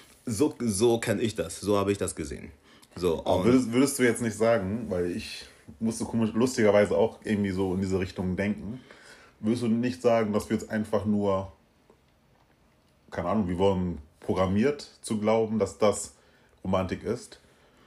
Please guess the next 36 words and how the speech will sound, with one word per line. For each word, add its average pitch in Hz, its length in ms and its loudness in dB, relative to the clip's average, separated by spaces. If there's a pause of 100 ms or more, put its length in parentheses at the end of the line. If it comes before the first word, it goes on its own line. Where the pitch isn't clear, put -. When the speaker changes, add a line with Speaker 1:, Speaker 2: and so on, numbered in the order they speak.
(100)
Speaker 2:
Weil 104 220 4
ich 127 160 2
stell 143 140 6
mir 131 100 6
jetzt 123 140 2
vor, 110 380 4 (180)
es - 80 -16
könnte 117 220 0
ja 110 60 8
auch 92 120 2
romantisch 104 640 0
sein, 101 580 0
wenn 95 120 -2
ich 87 100 -6
einfach 87 400 -8 (500)
mit 90 100 -12
meiner 87 140 -4
Partnerin 87 680 -2 (280)
draußen 80 280 -4
spazieren 76 520 -6
gehe. 71 200 -12 (500)
Speaker 1:
Mhm. 82 380 -4
Speaker 2:
Oder 87 220 0
wenn 87 140 -4
ich 85 300 -8 (100)
einfach 87 200 -4
mit 87 140 -8
ihr 92 160 -6
zu 87 160 -8
Hause 104 260 4
bin 87 120 -4
und 82 140 -6
wir 87 120 -4
reden 107 240 0
einfach 73 340 -10
miteinander. 73 540 -10